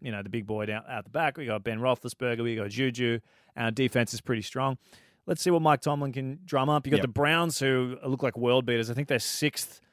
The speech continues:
Speaker 1: um,
Speaker 2: They're paying
Speaker 1: favorite.
Speaker 2: ten dollars for the A F C champ.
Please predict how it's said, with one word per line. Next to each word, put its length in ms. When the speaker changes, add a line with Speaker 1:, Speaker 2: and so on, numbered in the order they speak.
Speaker 1:
um, 580
Speaker 2:
They're 100
paying 200
Speaker 1:
favorite. 180
Speaker 2:
ten 80
dollars 260
for 80
the 60
A 40
F 80
C 120
champ. 340